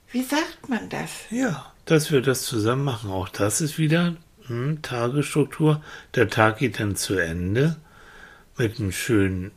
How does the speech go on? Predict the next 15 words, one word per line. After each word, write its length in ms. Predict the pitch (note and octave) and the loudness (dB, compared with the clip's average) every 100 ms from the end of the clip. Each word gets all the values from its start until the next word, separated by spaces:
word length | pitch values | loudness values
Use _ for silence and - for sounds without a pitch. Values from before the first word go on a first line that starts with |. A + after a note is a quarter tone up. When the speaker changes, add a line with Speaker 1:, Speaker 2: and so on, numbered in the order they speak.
| - | -12
Speaker 2:
Vorlesen, 720 | - A#2 A2 C#3+ D#3+ D#3 C3+ | 0 4 4 4 4 2 0
mit 160 | A2 G2+ | 0 0
ein 120 | G2+ | 0
bisschen 340 | F#2 - F#2 | 0 -2 -4
Kuscheln, 540 | - D#3 D3+ D#3 D#3 B2+ | 0 2 2 2 0 0
mit 80 | G#2 | -2
einem 240 | G2 F#2 | -2 -6
Gute-Nacht-Küsschen. 1120 | - G2+ F2+ A#2 C3+ - C3 - - B2 C#3+ - - - - - - _ _ - - | -4 -4 0 -2 -2 -2 -4 -2 -4 -6 -6 -12 -20 -20 -20 -20 -20 _ _ -14 -4
Und 200 | G#2 G2 | -2 0
dann 140 | F#2 | -2
kannst 320 | F#2+ F2+ - | -2 -2 0
du 120 | B2+ | 2
in 80 | B2 | 2
Ruhe 320 | G#2 A2 G2+ | 4 4 4
einschlafen. 1120 | F2 G2 A#2+ - - C3 C3 B2+ D3+ C#3+ C#3+ | 4 0 0 -4 -2 0 0 -2 -4 -2 -6